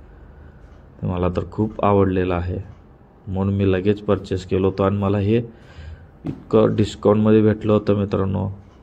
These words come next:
स्क्रीनचं बघा मित्रांनो, केवढं fast work आहे, Process एवढं मस्त आहे. तरी बजेटमध्ये YouTube-चे तर video बनला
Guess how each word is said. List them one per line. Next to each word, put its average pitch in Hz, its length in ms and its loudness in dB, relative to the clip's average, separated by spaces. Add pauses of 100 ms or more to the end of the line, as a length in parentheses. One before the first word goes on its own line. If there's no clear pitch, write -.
(1300)
स्क्रीनचं 98 600 0
बघा 92 200 2
मित्रांनो, 92 460 -2
केवढं 98 220 2
fast 95 560 -2
work 92 360 -2
आहे, 92 140 -4 (260)
Process 95 360 -4
एवढं 95 220 2
मस्त 101 380 -2
आहे. 101 100 2 (100)
तरी 92 240 0 (1800)
बजेटमध्ये 90 720 -2 (120)
YouTube-चे 98 640 0
तर 98 100 4
video 98 240 4
बनला 95 420 -2